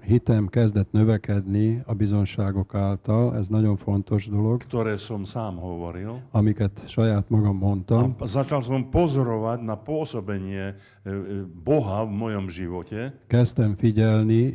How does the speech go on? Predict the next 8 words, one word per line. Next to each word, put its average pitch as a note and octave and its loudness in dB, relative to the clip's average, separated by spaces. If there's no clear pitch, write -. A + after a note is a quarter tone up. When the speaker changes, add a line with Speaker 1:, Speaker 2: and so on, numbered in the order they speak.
Speaker 1:
Istennek G#2+ 0
a G2+ 2
cselekedetét G#2+ 0
az F#2+ 0
én G2 0
Speaker 2:
Tak G2+ 0
Speaker 1:
életemben. A2 2
Speaker 2:
naraz D#3+ 0